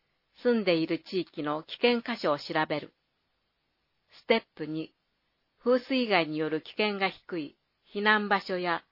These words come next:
避難経路を確認。ステップ三、気象情報や河川の水位状況、町からの情報など、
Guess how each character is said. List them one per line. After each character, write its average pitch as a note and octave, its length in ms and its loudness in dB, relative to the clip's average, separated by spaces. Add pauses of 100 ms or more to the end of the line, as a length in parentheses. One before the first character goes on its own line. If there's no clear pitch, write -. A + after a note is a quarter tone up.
(320)
避 A3 80 -4
難 B3+ 220 4
経 B3+ 240 2
路 G3+ 80 4
を C#3 100 4
確 - 320 -8
認。 D3+ 240 -6 (1200)
ス - 100 -20
テ A3+ 160 0
ッ - 20 -20 (100)
プ D#3+ 100 -6
三、 D#3 360 -8 (920)
気 - 140 -14
象 B3 220 8
情 A#3+ 240 10
報 F3+ 240 2
や D#3 300 -2 (420)
河 B3+ 200 -2
川 A3 180 4
の D#3+ 180 0
水 G#3+ 360 0
位 F#3+ 40 -10
状 G3 200 4
況、 D3 420 -6 (480)
町 F#3+ 300 -4
か A#3 140 -2
ら G#3 100 4
の D#3 140 0
情 F#3 240 4
報 F#3 200 2
な E3 200 -4
ど、 D3 180 -10